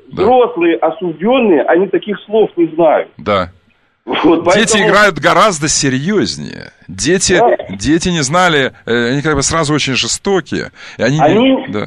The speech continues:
Speaker 2: да, Сергей, они не, не, э, как бы, м, э, устойчивы к стрессу, они устойчивы к боли. Они,
Speaker 1: Да.
Speaker 2: э, вот, э, даже, я говорю, что несмотря на то, что запрещено было применять физическую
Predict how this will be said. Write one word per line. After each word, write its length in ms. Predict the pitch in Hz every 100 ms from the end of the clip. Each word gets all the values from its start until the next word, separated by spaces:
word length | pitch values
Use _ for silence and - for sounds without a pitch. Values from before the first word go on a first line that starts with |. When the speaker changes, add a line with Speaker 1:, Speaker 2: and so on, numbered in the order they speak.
| -
Speaker 2:
да, 180 | 180 233 -
Сергей, 240 | 170 165
они 240 | 143 214
не, 240 | 254 240 165
не, 220 | 185 214
э, 360 | 196 180 175 160
как 260 | - 170
бы, 220 | 170 190 - - _
м, 440 | 165 175 156 135 117
э, 40 | 110 123 135
устойчивы 560 | 175 170 240 - 208 202
к 100 | -
стрессу, 500 | 180 165 127 123 107
они 200 | 131 185
устойчивы 560 | 180 175 208 214 214 202
к 80 | 180
боли. 480 | 156 151 131 113 - - _ -
Они, 320 | 123 175 196
Speaker 1:
Да. 60 | 160
Speaker 2:
э, 360 | 147 156 156
вот, 340 | 143 175 175 -
э, 160 | 175
даже, 540 | 160 190 190 190 185 - _ -
я 180 | 151 170
говорю, 240 | 185 185 -
что 100 | 147
несмотря 460 | 156 165 185 180
на 60 | 175
то, 100 | 175
что 140 | - 156
запрещено 540 | 165 175 185 240 262
было 220 | 180 170
применять 480 | 156 165 180 165 -
физическую 500 | 147 156 147 - 156